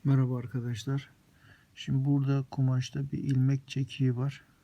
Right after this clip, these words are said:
Şurada görüyorsunuz ip çekilmiş. Şurada büzüşmüş. Şuraya kadar gelmiş.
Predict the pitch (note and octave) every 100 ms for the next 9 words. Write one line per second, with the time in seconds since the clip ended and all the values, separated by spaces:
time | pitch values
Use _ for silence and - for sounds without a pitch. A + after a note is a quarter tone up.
0 | _ _ _ - - C3+ A#2+ A#2+ A#2+ A#2+
1 | A#2 A2+ B2 B2 C3+ - - B2 A#2+ A2+
2 | B2 - - - _ _ _ _ _ _
3 | - - B2 A#2+ A#2+ B2 A2+ A2+ A2 G#2
4 | - A#2 B2+ - - - - A#2 A#2+ A2
5 | G#2+ A2 A#2 A#2 A2+ G#2 B2 -